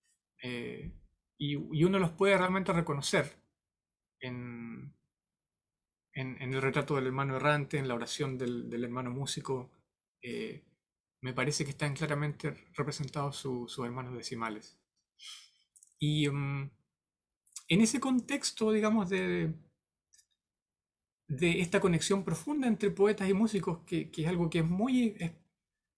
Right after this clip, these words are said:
que es muy especial y, y que caracteriza, me parece, a este colectivo de, del, de, del grupo de los Diez, de una manera muy inédita, me pare-, me parece, dentro de lo que son los colectivos artísticos en el siglo veinte. A partir de eso, digamos, se ha, se ha desarrollado mi,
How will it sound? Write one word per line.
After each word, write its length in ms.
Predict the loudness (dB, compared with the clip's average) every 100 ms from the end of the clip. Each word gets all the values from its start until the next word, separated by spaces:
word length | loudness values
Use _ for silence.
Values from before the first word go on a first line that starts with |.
| -2
que 80 | 2
es 20 |
muy 160 | 6 6
especial 580 | 4 0 2 4 4 4 2
y, 100 | -2
y 200 | -4 2
que 160 | 2
caracteriza, 480 | 4 2 6 4 4
me 80 | 4
parece, 260 | 2 2 0
a 40 |
este 120 | 0
colectivo 500 | 0 0 2 4 6
de, 220 | 4 2
del, 420 | 0 -2 -2 -6 _ _ _ _ _ _ _ _ -10
de, 380 | -2 0 0
del 140 | 0 2
grupo 240 | 4 4
de 60 | 2
los 120 | 2
Diez, 460 | 2 0 -4 -12 _ _ _ _ _ _ _ 0
de 60 | 2
una 100 | 4
manera 280 | 4 4 2
muy 240 | 2 4
inédita, 360 | 4 4 2 2
me 80 |
pare-, 200 | 0 -2
me 180 | -2 -4
parece, 300 | -2 -4 -2
dentro 240 | -4 0 -2
de 80 | -2 -4
lo 120 | -6
que 80 | -2
son 160 | -2
los 80 | 0
colectivos 420 | 0 0 0 0
artísticos 480 | 0 -6 -8 -4 -4
en 60 | -4
el 60 |
siglo 240 | -6 -2 0
veinte. 400 | 0 -4 -8 -10 _ _ _ -20 -20 -20 -20 _ _ -18 -12
A 80 | -4
partir 320 | -2 4 4 8
de 100 | 6
eso, 180 | 8
digamos, 340 | 6 6 4 2
se 140 | 0
ha, 160 | 0 0
se 120 | 0
ha 20 |
desarrollado 580 | 0 2 0 2 2 0
mi, 560 | 0 0 0 -2 -6